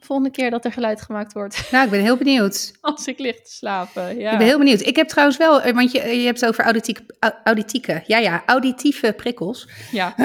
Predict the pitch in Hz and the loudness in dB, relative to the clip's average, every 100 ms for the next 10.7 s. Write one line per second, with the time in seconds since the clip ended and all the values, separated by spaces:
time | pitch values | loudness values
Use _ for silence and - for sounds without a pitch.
0 | - - 320 320 254 262 285 277 254 247 | 2 4 4 4 2 4 4 4 2 2
1 | 240 - 233 269 339 - - 208 - 381 | 0 -2 -2 0 0 2 0 0 0 2
2 | 320 226 220 214 - 392 415 - - - | 2 2 0 -4 -2 -2 -2 -4 -4 0
3 | 165 285 - - - 233 226 202 208 302 | 0 0 -2 -8 -2 0 0 -2 -10 0
4 | 220 208 208 208 208 208 202 202 202 202 | 4 6 8 6 6 2 2 2 -2 -8
5 | _ _ - _ _ _ - 202 196 185 | _ _ -20 _ _ _ -2 4 4 6
6 | 180 175 180 175 - _ _ - - 185 | 4 4 4 2 -2 _ _ -6 -4 -6
7 | 202 196 185 233 370 - - - 285 320 | -4 0 6 6 6 2 -2 2 6 8
8 | 285 403 415 - - - _ _ _ _ | 8 6 2 -8 -10 -16 _ _ _ _
9 | _ _ 196 202 202 349 370 - - 302 | _ _ -2 4 8 8 4 -2 4 4
10 | 240 - 160 - - - | 4 2 0 0 -6 -8